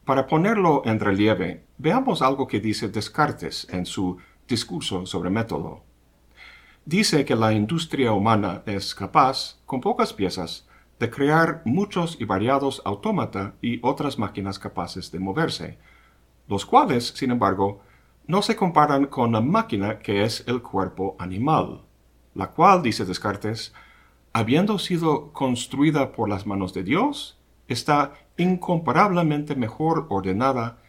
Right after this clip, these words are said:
y es capaz de realizar movimientos más admirables que ninguna de las que pueden ser inventadas por los hombres.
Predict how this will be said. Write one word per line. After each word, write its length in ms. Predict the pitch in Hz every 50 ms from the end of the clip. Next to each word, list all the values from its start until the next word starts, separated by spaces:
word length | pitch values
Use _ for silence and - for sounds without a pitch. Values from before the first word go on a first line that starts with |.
| _ _ _ _
y 140 | - 123 123
es 140 | 123 120 -
capaz 440 | - 113 - - 165 165 170 170 -
de 80 | 117
realizar 580 | 104 113 107 104 101 101 98 - 120 113 110 - -
movimientos 720 | 98 98 98 101 113 127 139 139 139 139 127 - - - -
más 420 | - 104 120 170 214 214 - - -
admirables 800 | 101 98 92 95 95 107 123 131 127 127 131 127 127 - - _ - - _ - _ _ _
que 140 | - 131
ninguna 520 | 123 123 123 127 139 180 220 220 185 180 -
de 140 | - 117 107
las 240 | 117 131 135 -
que 120 | - - -
pueden 300 | - - 135 135 139 127
ser 240 | - 131 120 120 117
inventadas 840 | 110 107 113 110 110 110 95 92 90 98 95 - - - - - _ _
por 140 | - 95 92
los 180 | 98 92 -
hombres. 680 | 113 92 90 87 - - - - - - - - -